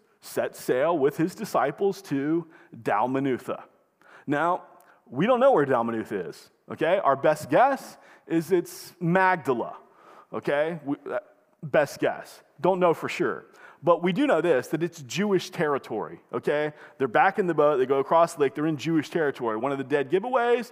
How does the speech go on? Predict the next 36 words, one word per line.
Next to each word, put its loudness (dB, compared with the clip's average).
is -2
there's -2
a -4
crowd 2
of 0
Pharisees 0
ready 2
to 0
accost 0
Jesus -4
as -2
soon 2
as 0
he -4
gets 0
off 2
the -2
boat, -4
all 2
right? 4
And -2
so 0
they 6
run 4
up 6
to 4
him, 2
and 0
they're 2
ready, 4
man. -2
They 0
got 2
a -4
question. 0
They, -2